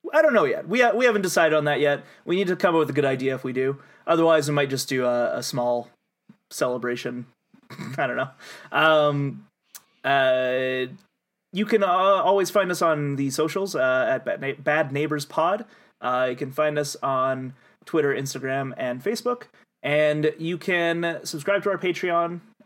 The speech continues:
at Boathouse Studios, patreon dot com slash boathouse studios. Uh, and subscribe for two bucks a month, and you get all of our content, including past Cinepals episodes, which, uh, there's some, there's some you can see for free on YouTube. I,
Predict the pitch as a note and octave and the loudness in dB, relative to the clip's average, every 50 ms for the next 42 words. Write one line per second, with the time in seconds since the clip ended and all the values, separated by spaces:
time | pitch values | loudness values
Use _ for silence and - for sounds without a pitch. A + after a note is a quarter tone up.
0 | - - C3 C3 C3 B2 - D3 C#3 - C#3+ D3+ D#3+ C#3+ D#3+ D#3 D3 - - D3+ | -4 -2 -2 0 0 -2 -2 -4 -12 -6 -4 -4 -2 -2 -2 -4 -4 -4 -4 -4
1 | D3 D3 D3 D3 C#3+ C#3+ - - - _ _ _ - D#3 C#3+ - D3+ C#3+ C#3+ C#3 | -2 0 -2 -2 -4 -6 -10 -16 -20 _ _ _ -8 -8 -4 -4 -2 -2 -2 -2
2 | - C#3 C3 C3 C3+ - C3+ B2 - - C3+ B2 B2+ B2 - - C3 B2+ B2+ C3+ | -2 -4 -4 -4 -4 -6 -6 -6 -6 -8 -8 -8 -8 -10 -10 -10 -10 -10 -10 -12
3 | - - _ _ _ _ - - - - - _ _ - - - B2+ B2+ B2+ C3 | -14 -20 _ _ _ _ -20 -20 -20 -20 -20 _ _ -20 -8 -4 -2 0 2 2
4 | C3 C3 C3 C3 C3 - D3 C#3 E3 E3 - - D#4+ D4+ G3+ E3 - F3+ D3+ - | 2 2 2 2 2 0 -2 -6 -6 -4 -2 0 0 0 0 0 -2 -4 -4 -2
5 | G#3 G3+ G#3 G#3 - G#3+ G#3+ A3 G3+ F#3+ - D#3 E3+ E3+ E3 F3+ E3+ - - G3 | 0 0 0 0 0 -2 -2 -2 -4 -4 -6 -6 -6 -4 -4 -4 -4 -2 -2 0
6 | G3+ F3 D3 C3 C3 - C3 C3+ C3+ - C#3+ C#3 - - - - - _ _ - | 0 0 0 -2 -2 -2 -4 -4 -2 -4 -4 -4 -6 -10 -16 -20 -20 _ _ -10
7 | C#3+ F3 G3 G3+ F#3 F3 D3+ E3 F3+ - - - G3+ F#3+ D#3+ - D3 C3 C3 A#2 | 0 0 2 2 2 -2 0 0 0 0 0 -2 -2 -2 0 2 2 2 2 0
8 | B2+ A#2+ - - C3 C3+ D3+ E3+ - - B2+ B2 - - - - _ _ _ _ | -2 -4 -4 -4 -4 -4 -4 -4 -6 -10 -10 -10 -10 -12 -16 -16 _ _ _ _
9 | - - _ _ _ _ - A#2+ B2 B2 B2 B2 B2 B2 B2+ B2 B2 A#2+ C#3 - | -20 -20 _ _ _ _ -6 -2 0 2 2 4 2 2 2 0 -2 -4 -6 -16
10 | _ _ _ - - - C3 C#3 C#3 C3+ E3 D3 C#3+ C3+ C3 C#3+ C#3+ C#3+ C#3 - | _ _ _ -18 -10 -6 -2 -2 -2 0 -2 -2 -2 -4 -2 -2 -2 -2 -2 -4
11 | D#3 D3+ D3+ D3 D3 D#3+ D3+ E3+ D#3+ D3 - G3 F#3 D#3+ F#3+ F3 - G3+ G3+ G#3 | -6 -4 -4 0 0 0 0 0 0 0 0 -2 0 0 0 2 4 4 6 6
12 | G3 F3+ G3+ B3+ - - F3 E3 D#3 D3+ C#3+ C#3+ C#3 | 4 4 4 0 2 4 4 4 6 4 4 2 0